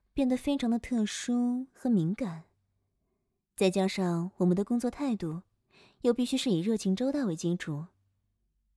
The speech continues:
所以几乎每个男乘客，包括一部分女乘客，都对我们产生过不切实际的幻想。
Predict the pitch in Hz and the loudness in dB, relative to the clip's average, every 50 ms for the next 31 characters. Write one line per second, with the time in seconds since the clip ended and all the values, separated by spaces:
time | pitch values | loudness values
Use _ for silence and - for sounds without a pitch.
0 | _ _ _ - 262 254 262 254 285 277 - 302 277 208 156 - 214 233 185 175 | _ _ _ 0 2 2 2 2 0 0 2 2 2 2 2 0 0 0 0 0
1 | 185 170 151 156 - - 180 160 160 175 - _ _ _ _ _ _ _ _ _ | -2 -2 -4 -4 -4 -6 -6 -6 -6 -8 -12 _ _ _ _ _ _ _ _ _
2 | _ _ _ _ _ _ _ _ _ _ _ _ _ _ _ _ _ _ - 196 | _ _ _ _ _ _ _ _ _ _ _ _ _ _ _ _ _ _ 0 0
3 | 196 196 - - 214 196 185 180 175 175 180 196 - _ 208 214 294 294 - 294 | 0 0 -4 -8 -6 -4 -2 -2 -2 -4 -6 -8 -6 _ -4 -4 -2 -2 0 2
4 | 254 202 147 - - 151 147 160 - 240 214 180 180 - _ _ _ _ _ _ | 2 2 2 0 -4 -6 -6 -4 -4 -4 -4 -4 -6 -12 _ _ _ _ _ _
5 | _ _ _ _ _ _ 226 233 233 247 214 180 175 202 - 202 151 156 - - | _ _ _ _ _ _ 2 2 4 4 2 4 2 0 0 -2 -4 -4 -2 0
6 | 185 185 185 - 190 180 175 170 170 175 190 - _ _ _ _ - 220 - - | 0 0 0 -2 -4 -2 -2 -2 -4 -6 -8 -10 _ _ _ _ -4 -2 0 0
7 | 269 262 - 220 202 - 311 294 254 214 - 185 165 170 - 165 151 151 165 185 | -2 -2 -2 -4 -4 -4 -2 -2 -2 -2 -2 -4 -4 -4 -4 -6 -6 -6 -8 -10